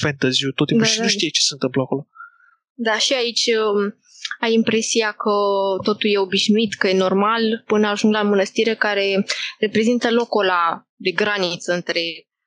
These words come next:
Speaker 2: uh, obișnuit și supranatural, între,
Speaker 1: Am
Speaker 2: cum era la
Speaker 1: înțeles.
Speaker 2: liceu, între sacru și profan.
Speaker 1: Mhm, mhm.
Speaker 2: Uh,
Speaker 1: Și ce zici?
Speaker 2: de fapt, uh, am și citit după aia, uh, că am căutat în ce an, uh, a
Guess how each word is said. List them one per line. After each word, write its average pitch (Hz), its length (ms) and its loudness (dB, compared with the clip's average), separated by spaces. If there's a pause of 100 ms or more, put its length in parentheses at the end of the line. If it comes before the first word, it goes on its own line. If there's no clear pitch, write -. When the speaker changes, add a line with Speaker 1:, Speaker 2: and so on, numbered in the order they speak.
(140)
Speaker 2:
uh, 170 360 -6 (720)
obișnuit 202 560 -2
și - 120 -2
supranatural, 190 800 -2
între, 185 300 0 (220)
Speaker 1:
Am 175 120 0
Speaker 2:
cum 196 220 -6
era 196 100 0
la 196 60 -2
Speaker 1:
înțeles. 196 180 -2
Speaker 2:
liceu, 202 240 0
între 196 240 0
sacru 185 340 -6
și - 160 -4
profan. 190 500 -2
Speaker 1:
Mhm, 151 520 -10 (200)
mhm. 143 140 -12
Speaker 2:
Uh, 180 340 0
Speaker 1:
Și 180 60 0
ce 180 60 0
zici? - 260 -4
Speaker 2:
de 208 80 -2
fapt, - 320 -6 (160)
uh, 208 380 0
am 208 140 -2
și 208 140 -4
citit - 220 -6
după - 180 -6
aia, 175 280 -2
uh, 185 480 -2
că - 100 -6
am 190 80 0
căutat 185 360 -4
în 190 120 0
ce 190 120 -4
an, 180 160 -2
uh, 175 40 0 (240)
a - 0 -